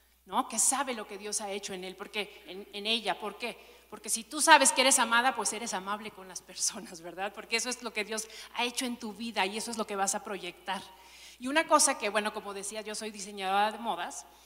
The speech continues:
y un lema que yo tengo que es, "Lo que hay en tu corazón sea lo que te viste". Eso es lo que tenemos que proyectar, lo que hay en nuestro corazón. Lo que hay en nuestro corazón, lo, ¿cómo lo vamos a obtener? Teniendo una relación con Dios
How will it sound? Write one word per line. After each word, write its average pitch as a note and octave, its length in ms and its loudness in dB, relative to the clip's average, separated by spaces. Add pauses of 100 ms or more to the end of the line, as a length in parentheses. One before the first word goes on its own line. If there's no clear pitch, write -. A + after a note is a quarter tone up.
(280)
y B3 560 0
un D#4 220 8
lema D#4 340 10
que G#3 80 -4
yo G3+ 160 -2
tengo A3+ 360 -6
que G#3+ 120 -6
es, - 140 -2 (140)
"Lo A#3 120 -8
que B3 160 -6
hay D4 220 4
en D4+ 100 0
tu C#4 100 -8
corazón A3 460 0
sea A3 220 -2
lo A3 120 -8
que G3 100 -12
te F3+ 140 -12
viste". - 460 -6 (720)
Eso D4+ 240 10
es C#4 60 2
lo B3 100 6
que B3 80 0
tenemos A3+ 400 -2
que A3 100 -6
proyectar, G3 540 -2
lo G3+ 100 -2
que G3+ 80 -8
hay G3 120 -4
en G3 40 -6
nuestro F#3+ 300 -4
corazón. E3 420 -8 (540)
Lo G#3+ 160 -6
que A#3 80 0
hay A#3 160 2
en A#3+ 60 -2
nuestro A3+ 280 -6
corazón, G#3 600 4 (760)
lo, A#3 180 6
¿cómo C4 200 12
lo B3+ 140 12
vamos B3 320 10
a B3 40 4
obtener? G#3+ 400 -2
Teniendo G#3+ 320 -4
una A3+ 140 4
relación G3 520 -2
con F#3 200 -10
Dios F#3 360 -6